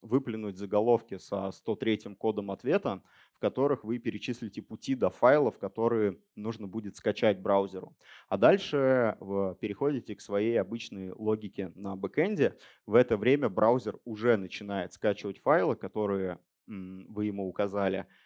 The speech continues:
И получается, что у вас бэкэнд работает параллельно с фронтендом, и это может значительно ускорить все.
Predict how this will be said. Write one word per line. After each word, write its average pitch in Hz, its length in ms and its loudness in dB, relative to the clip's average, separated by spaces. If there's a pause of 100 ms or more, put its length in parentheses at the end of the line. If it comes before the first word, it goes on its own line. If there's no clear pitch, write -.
(120)
И 107 220 0
получается, 123 680 0
что - 260 -4
у 101 40 -2
вас 101 180 0
бэкэнд 131 500 0
работает 104 540 0
параллельно 104 520 0
с - 100 -20
фронтендом, 101 760 -4
и 104 340 -4
это 101 240 0
может 104 280 -6
значительно 95 600 -8
ускорить 151 520 2 (480)
все. 101 520 4